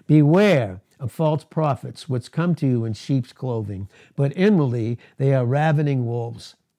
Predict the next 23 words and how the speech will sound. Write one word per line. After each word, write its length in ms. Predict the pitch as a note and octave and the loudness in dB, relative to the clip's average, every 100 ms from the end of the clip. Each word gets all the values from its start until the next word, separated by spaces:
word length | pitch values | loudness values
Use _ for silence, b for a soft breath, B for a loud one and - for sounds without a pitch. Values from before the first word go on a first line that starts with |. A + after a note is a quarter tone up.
| _ _ _ b b | _ _ _ b b
That 200 | D#3+ A#3 | -2 2
means 300 | G3+ G3 D#3+ | 2 2 2
that 140 | C#3+ | 2
I 240 | D#3 G#3+ A#3+ | 2 2 2
may 240 | G#3 G3+ | 4 2
be 180 | D3+ D#3+ | 4 2
so 340 | - G3+ B3 | 0 0 2
deceived, 560 | B3+ A#3+ - A3 D#3+ A#2+ | 2 0 0 0 2 0
and 140 | C3 | -2
the 140 | C3 D3+ | -2 0
enemy 280 | C4 G#3 F3 | 0 2 2
deceives 760 | D#3 - - B3 D3 C3+ D3 - b b | 0 -2 -2 0 2 0 -6 -10 b b
in 100 | C#3+ | -4
Revelations 560 | E3+ F#3+ F#3+ F#3 - D3 | -2 0 0 0 -2 -4
twelve 320 | - F3 D#3+ | -2 -2 0
nine. 240 | F3 E3 C#3 | 0 0 0
And 100 | D#3 | 2
when 140 | C4 | 4
he 120 | B3+ | 4
deceives, 840 | F#3+ F3 - B3+ C4 F3 E3+ C#3 _ _ _ _ _ _ _ _ _ b b - | 4 2 2 2 4 6 4 0 _ _ _ _ _ _ _ _ _ b b 2
he 240 | G#3+ G#3+ | 4 6
accuses 640 | F#3 - A#3 B3+ A3 F#3 | 4 2 2 2 2 2
others 560 | A3+ B3+ F3+ F#3+ - | 4 2 2 0 -2